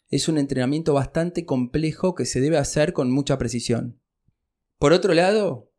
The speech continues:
diría que, este, una de las cosas que me inquietan es que hay una creencia errónea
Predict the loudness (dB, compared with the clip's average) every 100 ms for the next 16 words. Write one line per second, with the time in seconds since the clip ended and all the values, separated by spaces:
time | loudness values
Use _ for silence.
0 | _ _ -8 -2 2 2 2 -2 -10 _
1 | _ _ 2 4 4 0 -6 -10 -10 -8
2 | -6 -4 -6 -8 -8 0 2 4 2 0
3 | -4 -2 -2 -2 0 -2 -2 -6 -10 _
4 | _ _ _ -6 -2 -2 -2 -4 -14 _
5 | -2 0 2 -2 -2 -2 0 0 -4 -6
6 | -8 -8 -12 _ _ _ _ _ -6 -2
7 | 2 2 2 -2 -4